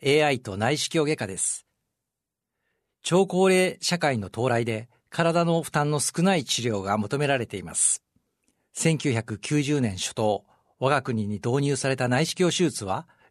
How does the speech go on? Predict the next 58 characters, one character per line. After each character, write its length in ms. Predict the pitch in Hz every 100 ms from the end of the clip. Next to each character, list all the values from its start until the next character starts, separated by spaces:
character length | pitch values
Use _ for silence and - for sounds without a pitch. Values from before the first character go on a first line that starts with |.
| _
良 140 | 123
性、 320 | 123 123 120 -
悪 180 | 113 -
性 180 | 165
を 100 | 151
問 120 | 139 151
わ 100 | 151
ず、 240 | 101 90 _ _ _ _ _
小 160 | -
さ 140 | 170 160
な 100 | 123
傷 260 | 120 92
で 240 | 104 131 160 _
体 320 | - 123 147
へ 60 | 147
の 100 | 131
負 80 | -
担 180 | 113 113
が 120 | 113
少 200 | - 165
な 120 | 165
い 80 | 135
た 120 | 98
め、 220 | 101 98 _ _
こ 140 | -
の 120 | 127
三 240 | 120 139 151
十 160 | 160
年 160 | 160 147
間 220 | 107 92
で 140 | 98
急 240 | - - 170
速 260 | 185 175
に 240 | 160 156 -
普 120 | -
及 220 | - 117
を 80 | 143
遂 120 | 160
げ 80 | 107
て 120 | 101
き 140 | 98 110
ま 80 | 95
し 100 | -
た。 240 | - - _ _ _ _ _ _ _ _ _ -
一 160 | -
方、 300 | - 180 95 - _ - - _
炎 180 | 135 156
症 240 | 175 170 170
の 120 | 160
強 360 | - 143 160
い 180 | 127 104 - _ _
胆 200 | 117 135
石 220 | - 135
症 320 | - - 104
や 180 | 95 90 -
胆 200 | 120 143
嚢 260 | 139 135
炎、 140 | 131